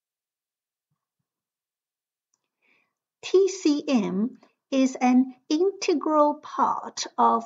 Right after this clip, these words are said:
Chinese culture, a rich treasure house, and the national quintessence of China.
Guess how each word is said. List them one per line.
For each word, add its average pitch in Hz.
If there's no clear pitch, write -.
Chinese 233
culture, 208
a 254
rich 285
treasure 302
house, -
and 247
the 233
national 285
quintessence 302
of 262
China. 202